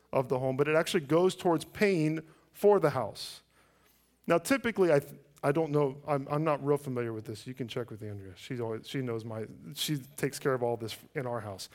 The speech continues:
But typically, you can put down earnest money, but you can still get it back if you change your mind. And yet this here, the down payment in the ancient world seems to function more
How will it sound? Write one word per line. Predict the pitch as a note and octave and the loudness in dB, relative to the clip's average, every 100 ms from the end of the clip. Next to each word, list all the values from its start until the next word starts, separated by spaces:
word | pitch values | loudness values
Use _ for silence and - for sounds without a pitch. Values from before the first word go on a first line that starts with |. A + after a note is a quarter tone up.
| - | -4
But | - D3+ | -2 2
typically, | - G#3 G3+ C#3+ B2+ B2 - _ | 2 2 2 2 2 -2 -14 _
you | D#3 F#3 | -4 0
can | G#3+ | 4
put | A3 A#3+ | 4 6
down | G#3+ F#3 | 4 6
earnest | E3 D#3+ C#3+ | 6 4 4
money, | C#3+ C3+ D3+ - - _ _ _ _ | 2 2 0 -4 -16 _ _ _ _
but | D#3 F3+ | -4 -2
you | F#3 | -2
can | F#3+ | -2
still | - G#3+ | 4 6
get | G3 F3+ | 8 6
it | B2+ | 4
back | D3+ C#3+ G#2 - | 4 4 2 -6
if | C3 | -8
you | B2+ | -8
change | - C#3 B2 | -4 -2 -2
your | A2+ | -6
mind. | A2 G#2+ G#2+ - - _ _ _ _ _ _ _ - | -8 -10 -12 -18 -20 _ _ _ _ _ _ _ -8
And | - D3+ | 0 2
yet | F3 E3+ | 2 0
this | D#3+ F#3+ - - | 4 4 4 -6
here, | - A#3 F3+ | 0 4 4
the | C3+ | 4
down | B2+ A#2+ E3+ A3+ | 2 4 4 2
payment | A3 G#3 G3 D#3 D3 D#3 | 2 2 4 2 0 -2
in | C#3+ | -2
the | C#3+ D3+ | 0 -2
ancient | F#3 E3+ | -2 -2
world | C3+ C3 | 0 -2
seems | - G#3 A#3 A3+ | -2 0 0 2
to | A3 | -2
function | - F3 D#3+ D#3 | 2 0 0 0
more | C#3+ D3 D#3 D#3 D3 | 0 4 4 4 2